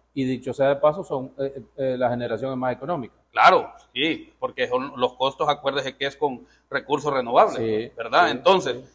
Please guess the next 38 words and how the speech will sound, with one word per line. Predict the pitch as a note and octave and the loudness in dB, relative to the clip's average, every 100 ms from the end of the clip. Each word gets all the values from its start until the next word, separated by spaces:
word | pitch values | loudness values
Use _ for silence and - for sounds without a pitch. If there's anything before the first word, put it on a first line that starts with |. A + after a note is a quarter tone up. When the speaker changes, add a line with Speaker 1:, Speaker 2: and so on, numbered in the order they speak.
| _ _ | _ _
Speaker 2:
eh, | C#3 D3 D3 | 6 6 6
nosotros | D3 D3+ G#3+ A#3+ A3+ - - | 2 4 6 8 6 4 4
con | D3+ C#3 C3+ - - _ | 4 4 -6 -8 -14 _
los | C#3+ | -2
proyectos, | - C#3+ F#3 F#3 A#2+ - | 0 2 2 2 -6 -8
tenemos | B2+ F3 E3 | -4 -2 0
Icatuyo, | D#3 C3+ - F#3+ G#3 F3+ | -2 -4 0 6 6 6
Los | C#3+ | 2
Llanitos, | C3 C3+ F3 D#3+ | 0 -4 -4 0
El | D3+ - | 0 0
Tablón, | B2+ D3+ E3 | 2 4 4
El | D#3 | 2
Tornillito, | C3 A#2+ B2+ E3 F3 D3+ | 0 -2 -4 -6 -2 -4
Morolica, | A#2 A#2 C#3 F#3+ D3+ | -2 -2 -2 -2 -6
que | - D3 - | -2 -4 -2
es | E3 | -2
un | F#3+ F#3 | -2 -6
sueño | - G#3+ A3 | 2 4 4
anhelado. | G3 D#3+ G#3+ G#3+ D3+ | 0 4 4 6 2
Mira, | D#3+ F3+ | 0 -2
aquí | - D3+ | -2 0
en | |
Speaker 1:
Sí. | B2 | 2
Speaker 2:
Choluteca, | F#3 F#3 A3+ G#3+ - | 0 2 0 0 0
¿qué | |
es | G#3 | 0
lo | G#3+ | 2
que | |
hemos | G#3+ G#3 | 0 -2
tenido | G3+ G3+ F#3 | -2 -4 -2
siempre? | E3+ - C#3 | -2 -4 2
Mire | G#3+ A#3+ | 8 10
los | G#3+ | 8
proyectos | G#3 G3+ G3+ | 4 -2 -2
hidroeléctricos, | F#3+ F3 F3+ F3 C#3+ C3+ C3+ | 0 4 4 2 -4 -8 2
le | C#3+ | 10
dan, | G3+ B3 B3 - _ _ _ _ _ _ | 10 10 2 -8 _ _ _ _ _ _
eh, | - D#3 D#3 D3+ D3 C#3 C3 - | 6 10 12 12 10 8 4 -6